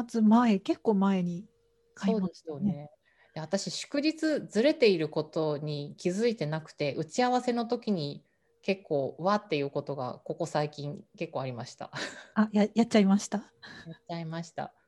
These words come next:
Speaker 2: なんか、イベントって結構週末とか土日が多いんですけど、
Speaker 1: うん。うん。
Speaker 2: 結構平日設定できて、「え、なんで平日にやるの？」って言ったら、「渚さん、そこ祝日ですよ」って言われて、「え、だって私の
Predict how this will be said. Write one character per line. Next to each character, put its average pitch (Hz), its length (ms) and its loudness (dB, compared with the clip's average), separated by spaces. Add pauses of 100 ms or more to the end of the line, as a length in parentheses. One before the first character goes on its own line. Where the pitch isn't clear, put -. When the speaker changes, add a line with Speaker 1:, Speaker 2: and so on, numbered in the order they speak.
(300)
Speaker 2:
な 196 80 -6
ん - 20 -10
か、 - 160 -4
イ 214 100 0
ベ 269 140 8
ン 320 100 -2
ト 311 140 6
っ 311 240 -4
て 269 460 6
結 226 160 0
構 147 160 0
週 202 260 2
末 196 240 0
と 196 100 -4
か - 480 -4
土 160 140 -2
日 156 340 -4
が 147 200 0
多 180 160 2
い 160 60 -2
ん 139 60 -4
で 131 80 -4
す 127 80 -14
け - 140 -6
ど、 143 400 -2 (100)
Speaker 1:
う 240 40 -14
ん。 - 40 -12
う - 40 -12
ん。 180 260 -12
Speaker 2:
結 196 140 -12
構 - 100 -8
平 247 260 2
日 233 280 -6
設 247 220 2 (120)
定 156 400 0 (180)
で 139 140 -4
き - 140 -18
て、 135 420 -4 (240)
「え、 214 140 2
な 220 160 4
ん 240 40 0
で 226 160 -2 (160)
平 208 200 0
日 196 180 -2
に 196 120 2
や 196 100 4
る 196 120 0
の？」 147 140 -4
っ 151 40 -16
て 135 100 -6
言 - 20 -16
っ - 20 -16
た 143 100 -4
ら、 139 40 -6 (100)
「渚 196 220 -2
さ 220 140 2
ん、 208 40 4
そ 185 140 -4
こ 208 100 0
祝 - 220 -4
日 202 240 -2
で 214 140 2
す 214 120 -10
よ」 139 160 0
っ - 20 -14
て - 100 -18
言 - 80 -8
わ 131 60 -10
れ - 60 -16
て、 - 80 -8
「え、 254 60 2
だ 285 80 4
っ 294 80 -2
て - 80 -4
私 190 260 -4
の 190 240 -2